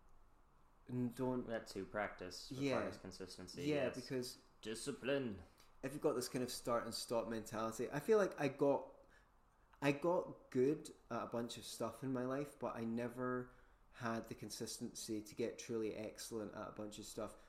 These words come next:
Speaker 1: when
Speaker 2: A
Speaker 1: I was
Speaker 2: jack
Speaker 1: younger.
Speaker 2: of all trades, but master of none.
Speaker 1: Yeah, you're meant to be jack of all trades,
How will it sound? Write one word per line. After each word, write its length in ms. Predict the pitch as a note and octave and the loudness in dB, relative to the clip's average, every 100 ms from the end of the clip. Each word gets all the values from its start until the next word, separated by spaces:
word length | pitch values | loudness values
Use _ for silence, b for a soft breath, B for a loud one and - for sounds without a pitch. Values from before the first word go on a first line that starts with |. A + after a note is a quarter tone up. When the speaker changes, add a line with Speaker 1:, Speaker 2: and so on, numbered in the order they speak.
| B - | B -4
Speaker 1:
when 140 | A2+ | -2
Speaker 2:
A 40 | |
Speaker 1:
I 20 | A2+ | 0
was 100 | G#2+ | 0
Speaker 2:
jack 120 | A2 | 0
Speaker 1:
younger. 220 | A#2 A2+ | 0 0
Speaker 2:
of 60 | A2 | 2
all 200 | A#2 B2+ | 2 2
trades, 480 | - A2+ A#2 A#2+ A2 | -2 -6 -4 -4 -4
but 220 | G#2+ - | -4 -4
master 560 | F#2+ A2+ A#2+ - A2+ A#2 | -6 -6 -6 -6 -4 -4
of 120 | A2+ | -2
none. 300 | A#2+ A2 F#2 | -2 -2 0
Speaker 1:
Yeah, 160 | D3+ D3 | 2 4
you're 180 | C3+ C3+ | 4 4
meant 240 | C#3+ C#3+ | 2 0
to 100 | - | -4
be 100 | C3+ | -2
jack 280 | B2+ A#2 A#2 | 0 0 -2
of 120 | A2+ | -6
all 140 | A2 A2 | -4 -6
trades, 460 | - A2+ G#2+ - | -4 0 0 -2